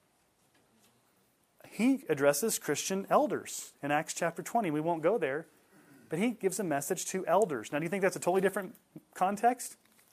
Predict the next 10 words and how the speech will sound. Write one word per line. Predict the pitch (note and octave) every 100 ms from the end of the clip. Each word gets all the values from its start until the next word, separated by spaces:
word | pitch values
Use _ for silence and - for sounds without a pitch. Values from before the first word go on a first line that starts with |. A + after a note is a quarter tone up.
| _ - -
Hopefully | F3+ F3+ D#3+
elders | D3 D#3 E3
are | G#3
saved. | - A#2 D3 - _ _ _ - _ - - - - F#3 F#3 F#3 F3+ F3 - - - _ _ _ -
But | G3
he's | F#3 B3 -
preaching | - B3 A#3 A#3+ G#3+ F#3+
the | E3
same | - A3 G#3 E3
gospel | E3+ G#3+ - - D#3 D#3 D#3